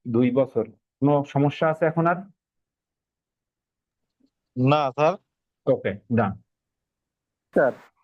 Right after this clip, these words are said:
Speaker 1: তাহলে আমাদের এটাই এখানে বলেছিল দুই তৃতীয়াংশ, মানে মূল অপরাধীর যে সাজা হবে, সেই মূল অপরাধীর যে সাজা হবে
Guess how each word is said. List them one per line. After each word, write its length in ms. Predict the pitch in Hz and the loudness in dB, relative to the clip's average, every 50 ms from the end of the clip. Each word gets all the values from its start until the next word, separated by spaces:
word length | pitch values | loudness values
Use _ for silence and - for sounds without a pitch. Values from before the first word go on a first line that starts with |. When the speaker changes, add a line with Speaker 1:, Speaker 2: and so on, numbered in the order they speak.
| _ _ _ _ _ _ _ _ _ - _ _ _ _ _ _ _ _ _ _ | _ _ _ _ _ _ _ _ _ -20 _ _ _ _ _ _ _ _ _ _
Speaker 1:
তাহলে 260 | 143 127 127 139 147 151 | -2 -2 -2 0 0 -2
আমাদের 280 | 156 156 156 156 160 165 156 | -2 -2 -4 -4 -4 -4 -6
এটাই 260 | 139 - 156 160 165 | -6 -6 -4 -4 -4
এখানে 240 | 165 160 165 170 170 160 | -4 -6 -4 -4 -2 0
বলেছিল 380 | 160 170 175 170 170 185 190 214 233 - - _ _ _ - | 2 2 2 2 0 0 -2 -2 -4 -6 -12 _ _ _ -4
দুই 220 | 131 - 139 147 147 143 | 0 2 2 2 2 0
তৃতীয়াংশ, 580 | 143 147 143 147 139 135 131 117 113 110 110 - - 98 98 - _ _ _ 123 | -2 -4 0 2 2 2 2 0 -2 -6 -8 -6 -6 -6 -6 -8 _ _ _ -2
মানে 180 | 123 131 147 | -2 0 0
মূল 260 | 139 127 127 139 151 156 | 0 2 2 2 2 2
অপরাধীর 540 | 147 131 - 147 147 156 160 156 160 165 160 143 | 2 0 0 0 2 2 2 2 0 0 0 2
যে 100 | 160 160 | 0 0
সাজা 340 | 160 - 127 127 127 147 143 | 0 0 -4 -2 0 -2 0
হবে, 260 | 139 160 156 160 190 220 202 - - - _ | 0 -2 -2 -2 -4 -6 -8 -14 -20 -20 _
সেই 240 | - - - 151 135 | -8 -4 -2 0 0
মূল 260 | 123 117 123 147 160 151 | 0 2 2 2 4 2
অপরাধীর 520 | 143 127 - 151 151 160 160 156 165 165 165 151 | 2 2 2 2 2 2 2 0 -2 -2 -2 0
যে 100 | 143 160 156 | 0 0 0
সাজা 320 | - 143 131 131 147 147 | 0 -2 0 0 0 0
হবে 280 | 143 160 160 160 180 | 0 0 0 0 0